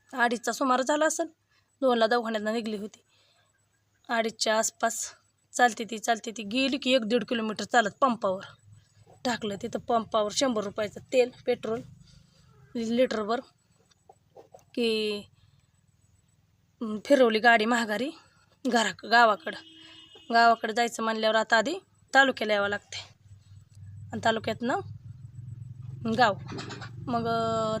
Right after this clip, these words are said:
तालुक्याला आल्यावर आली तालुक्यात आणि तालुका सोडला थोडा, चार पाच एक किलोमीटर. तिला म्हणला, "जाबून बाळ धर, मस्त असं पॅक बाळ धर आणि तू बी पॅक बस," म्हणला, "मी फास्ट गाडी घेतो, घरी जाऊ लवकर."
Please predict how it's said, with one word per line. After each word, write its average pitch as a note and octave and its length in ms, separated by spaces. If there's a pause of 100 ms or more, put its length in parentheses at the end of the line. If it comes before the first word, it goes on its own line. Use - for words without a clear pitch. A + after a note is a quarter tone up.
तालुक्याला A#3+ 420
आल्यावर A#3+ 380 (1300)
आली C4+ 240
तालुक्यात B3 420 (1160)
आणि A3+ 220
तालुका A#3+ 300
सोडला E4 440
थोडा, B3+ 280 (580)
चार B3 140
पाच A#3 240
एक A#3 160
किलोमीटर. B3+ 440 (540)
तिला A#3+ 120
म्हणला, A#3 200 (1300)
"जाबून B3+ 320
बाळ C4+ 200
धर, A#3+ 140 (340)
मस्त C4 300
असं G#3+ 360 (440)
पॅक C#4 200
बाळ B3 180
धर C4+ 200 (580)
आणि D#4 100
तू D4 100
बी A#3+ 100
पॅक C#4+ 260
बस," C4 120
म्हणला, A#3 220
"मी A#3 140
फास्ट C#4+ 280
गाडी A3 220
घेतो, A3+ 240
घरी B3 200
जाऊ G3+ 160
लवकर." G3+ 380